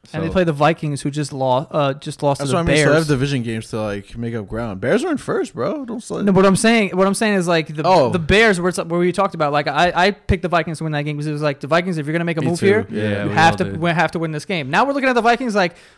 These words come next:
Speaker 1: bro, you lost to Mitch Trubisky. He threw, he had a bad game. Threw a hundred sixty yards, two picks, and you guys still lost. So it's like Mitch had a Mitch game that,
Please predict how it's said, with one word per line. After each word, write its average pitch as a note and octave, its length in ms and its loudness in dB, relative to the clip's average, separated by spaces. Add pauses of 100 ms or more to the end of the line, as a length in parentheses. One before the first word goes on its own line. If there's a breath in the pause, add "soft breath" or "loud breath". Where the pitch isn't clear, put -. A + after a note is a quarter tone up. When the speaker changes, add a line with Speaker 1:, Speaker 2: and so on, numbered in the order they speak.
(120)
Speaker 1:
bro, F3 200 0
you D#3+ 140 -2
lost G#3 220 2
to F3+ 80 -2
Mitch F3+ 240 -4
Trubisky. E3+ 360 -2
He F3 60 0
threw, F#3+ 260 -4
he F3+ 260 -8 (280)
had E3+ 160 2
a E3 40 0
bad E3+ 340 2
game. F3 360 0 (220)
Threw A3 140 4
a E3+ 40 2
hundred F#3+ 300 0 (180)
sixty G#3 480 -8
yards, F3 360 0
two - 200 -2
picks, - 480 0 (360 soft breath)
and F3+ 80 -4
you G3 60 2
guys F#3+ 120 2
still A3+ 280 0
lost. F#3 380 0
So G3 80 -2
it's F#3 80 -2
like G3+ 160 2
Mitch G#3 240 0
had C4 140 0
a G#3+ 60 0
Mitch G#3+ 260 0
game G#3 240 -2
that, E3+ 280 2